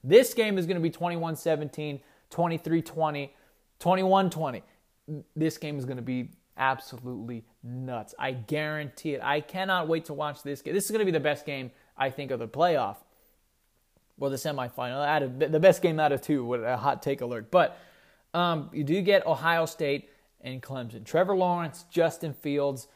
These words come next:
What more could you possibly want? This is gonna be the game. This, I, I, I can't wait to watch this game on Saturday, December the twelfth. It is the Fiesta Bowl.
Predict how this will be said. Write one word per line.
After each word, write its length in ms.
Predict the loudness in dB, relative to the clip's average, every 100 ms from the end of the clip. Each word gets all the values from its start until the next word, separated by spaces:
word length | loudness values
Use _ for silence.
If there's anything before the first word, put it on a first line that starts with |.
| _ _ _ -12
What 160 | -10
more 240 | -8 -8 -8
could 200 | -10 -14
you 60 | -16
possibly 800 | -14 -2 0 0 -2 -2 -2 -2 -8 _
want? 520 | -14 -6 -4 -4 6
This 260 | 8 8 4
is 140 | 2
gonna 200 | 4 2
be 160 | 0 0
the 120 | -2
game. 420 | -4 -4 -6 0
This, 220 | 0 0 0
I, 200 | 4 4
I, 320 | 4 0 0
I 120 | -2 -2
can't 320 | -4 -6 -2
wait 260 | 0 -2
to 80 | -4
watch 320 | -6 -4 -6
this 200 | -8 -10
game 280 | -8 -10 -10 -14 -20 _
on 200 | -10 -8
Saturday, 600 | -4 -2 -2 -2 0 -2 -4 _ -10
December 460 | -10 -8 -12 -8
the 100 | -8
twelfth. 400 | -8 0 2 0
It 80 | -2
is 140 | -10 -12
the 80 |
Fiesta 420 | -8 0 0 0 -2
Bowl. 400 | 2 2 0